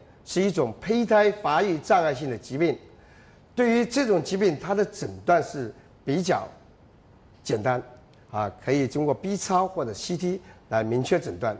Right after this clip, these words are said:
这个，呃，确诊率是，准确率是比较高的。它的治疗对于一些小的囊肿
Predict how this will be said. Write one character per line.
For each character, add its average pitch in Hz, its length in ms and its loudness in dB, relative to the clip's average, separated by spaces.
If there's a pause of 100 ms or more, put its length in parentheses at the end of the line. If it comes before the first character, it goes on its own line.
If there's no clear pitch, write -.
这 151 160 -2
个， 127 160 0 (580)
呃， 113 240 -10
确 - 220 2
诊 131 140 -6
率 156 180 -2
是， - 140 -20 (420)
准 135 180 -2
确 185 140 2
率 180 100 2
是 165 200 -6
比 123 120 -12
较 107 220 -8
高 131 160 0
的。 143 100 0 (1080)
它 233 140 6
的 254 120 4
治 269 260 -2
疗 165 220 6 (240)
对 254 120 -2
于 233 80 0
一 247 100 2
些 254 220 0
小 110 520 -2
的 185 240 2 (360)
囊 190 200 4
肿 151 240 -2